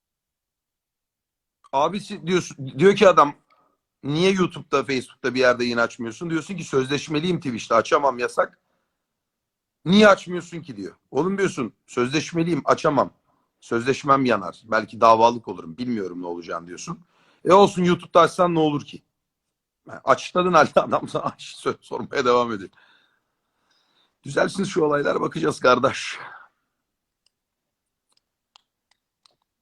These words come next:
Abi, senin siyasi görüşün nedir?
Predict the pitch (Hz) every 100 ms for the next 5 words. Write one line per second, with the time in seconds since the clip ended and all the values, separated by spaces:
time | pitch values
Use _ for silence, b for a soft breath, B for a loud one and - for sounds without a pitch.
0 | _ _ _ _ _ _ - 131 147 175
1 | 175 - 156 151 160 165 160 175 143 101
2 | 87 - -